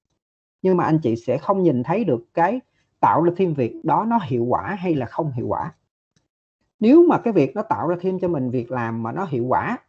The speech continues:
thật sự mà nó mang lại business tốt hơn cho khách sạn, thì cái việc đi giải quyết cái chuyện disparity đó là chuyện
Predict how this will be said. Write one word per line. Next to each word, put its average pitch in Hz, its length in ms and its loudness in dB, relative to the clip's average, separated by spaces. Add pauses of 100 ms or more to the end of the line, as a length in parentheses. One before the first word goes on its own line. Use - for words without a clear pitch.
(220)
thật 120 120 -10
sự 123 180 -6
mà 143 140 -6
nó 180 100 -4
mang 165 240 -4
lại 110 320 -6 (100)
business 170 460 -2
tốt 262 240 2
hơn 180 200 4
cho 175 80 -4
khách - 180 -10
sạn, 113 240 -8 (560)
thì 117 80 -10
cái 190 140 0
việc 127 260 0 (160)
đi 123 380 0
giải 131 160 2
quyết 220 180 -2
cái 220 120 -2
chuyện 113 200 -4
disparity 139 640 -2
đó 165 140 -4
là 139 100 -4
chuyện 110 260 -12